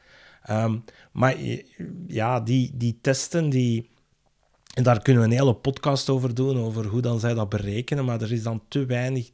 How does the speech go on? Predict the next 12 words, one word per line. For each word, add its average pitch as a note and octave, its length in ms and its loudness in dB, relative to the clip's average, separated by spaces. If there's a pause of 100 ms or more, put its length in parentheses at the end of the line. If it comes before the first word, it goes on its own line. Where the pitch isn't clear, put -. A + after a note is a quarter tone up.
D - 60 -10
N A2+ 280 -2
A-verschillen A#2+ 800 -6
tussen B2 300 -6
de G#2+ 100 -6
regio's A#2+ 500 -4 (260)
op A#2+ 160 -2
de A#2 60 4
manier G#2 380 0
dat G#2+ 180 -4
zij G2 260 -8
berekenen G2 560 -8